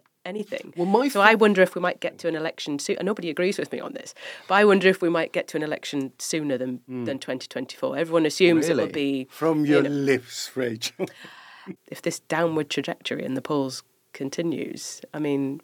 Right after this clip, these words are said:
Speaker 1: it might benefit them to go earlier.
Speaker 2: Well, finally, my fear, I suppose, is that, um, Starmer says he's too weak to take on his party, too weak to take on vested interests. He's really pushing this. And, of course, it's gonna remind a lot of people of, of late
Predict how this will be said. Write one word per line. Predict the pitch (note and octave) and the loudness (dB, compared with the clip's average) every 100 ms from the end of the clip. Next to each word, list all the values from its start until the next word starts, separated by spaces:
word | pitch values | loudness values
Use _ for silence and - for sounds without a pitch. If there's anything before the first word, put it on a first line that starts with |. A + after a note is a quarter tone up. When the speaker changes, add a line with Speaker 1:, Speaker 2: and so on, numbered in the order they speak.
| - | -10
Speaker 1:
it | D3 C#3+ | -8 -8
might | C#3+ C#3+ | -8 -6
benefit | C#3 D#3+ - - | -2 -2 -2 -4
them | C3 C#3 | -4 -4
to | - | -6
go | C#3 C3+ C3 C3+ | -4 -2 -2 -2
earlier. | - A#3 F3 G#2 - _ - - | 0 2 2 0 -8 _ -20 -6
Speaker 2:
Well, | F#3 | -4
finally, | G#3 A#3+ C4 D4 A3+ | 2 4 6 4 4
my | F#3+ G#3 | 6 4
fear, | A3 - F#3 E3+ A2 | 2 4 6 6 4
I | A#2 A2+ | 2 -2
suppose, | - - B2 B2 G2+ F2 - - | -4 -4 2 2 2 -2 -6 -4
is | A2+ G#2+ G#2+ | -4 -4 -6
that, | - A2+ A2 A2 _ - | -2 0 0 -2 _ -14
um, | G2+ G2+ G2 G2 G2 F#2+ F2+ _ _ - _ _ | -8 -6 -4 -4 -2 -4 -6 _ _ -20 _ _
Starmer | - - D#3+ C#3+ G#2 F#2 - | -4 4 6 6 2 -4 -10
says | - G#2+ A#2+ | -6 -4 -2
he's | G#2+ | -2
too | - A3+ | 2 4
weak | F#3+ D3 | 4 4
to | - | 0
take | B2+ A2 | -2 -2
on | |
his | F#2+ | -6
party, | - F#2 F#2+ | -6 -10 -10
too | - D3 | -2 2
weak | D3 A2+ - | 4 2 0
to | |
take | - F#2+ G2+ | -6 -6 -6
on | |
vested | F2+ F2+ - F2+ | -8 -10 -10 -10
interests. | F2 - - | -10 -10 -12
He's | A2 G#2 | -10 -2
really | C3 D#3 C#3 | 4 4 2
pushing | - A2+ - F#2+ | -4 -8 -6 -6
this. | E2+ - | -8 -10
And, | - | -10
of | - | -8
course, | A2 C3 | -6 -6
it's | - | -2
gonna | C3 | -2
remind | A#2 G#2+ G#2 G2 | 0 -2 -4 -4
a | |
lot | F#2+ | -6
of | F#2 | -8
people | G2+ F#2 F2+ F2 | -10 -12 -10 -12
of, | E2 - | -14 -12
of | F2 E2 | -12 -6
late | F#2+ F2+ | -6 -6